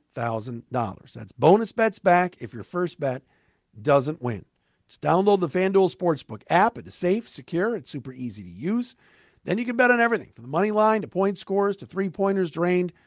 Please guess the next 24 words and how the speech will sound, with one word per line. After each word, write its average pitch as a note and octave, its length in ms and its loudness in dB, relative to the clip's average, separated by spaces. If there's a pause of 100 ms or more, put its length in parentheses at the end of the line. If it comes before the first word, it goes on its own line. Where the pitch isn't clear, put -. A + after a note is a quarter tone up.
(260)
FanDuel, E3+ 400 4
of D#3 100 -2
course, E3+ 380 0 (420)
is D#3 440 0
the C#3 380 -4
sports C3+ 340 -6
betting C3 240 -6
partner A#2 460 -12 (340)
of C3+ 260 0 (100)
the C#3 200 -6
N A#2+ 160 -4
B A2+ 160 -4
A. - 220 -14 (400)
Plus, C#3+ 320 4
they A#2 100 -14
even E3+ 200 -4
let F3 180 -2
you F3 80 -2
combine D3+ 440 2
your G3 140 2
bets F#3 300 2
for D#3 120 -4
a C#3 60 -2
chance F3+ 400 -6